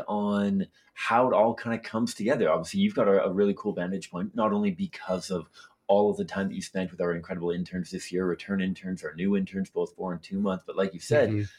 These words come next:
Speaker 1: how that kind of mingled, especially this summer, um, with community outreach, right? That, um, I mean, we often do a little bit of traveling every year, but I feel like this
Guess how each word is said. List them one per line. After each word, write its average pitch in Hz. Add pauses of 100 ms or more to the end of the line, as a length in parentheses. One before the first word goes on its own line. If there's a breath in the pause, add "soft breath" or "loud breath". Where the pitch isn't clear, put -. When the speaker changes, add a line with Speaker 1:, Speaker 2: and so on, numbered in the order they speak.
(120 soft breath)
Speaker 1:
how 110
that 104
kind 101
of 82
mingled, 98
especially 107
this 98
summer, 92 (320 loud breath)
um, 90
with 107
community 127
outreach, 73
right? 92
That, 92 (380 loud breath)
um, 87 (600 soft breath)
I 107
mean, 98
we 104
often 107
do 98
a 87
little 113
bit 170
of 95
traveling 82
every 80
year, 85
but 101
I 90
feel 113
like 98
this 107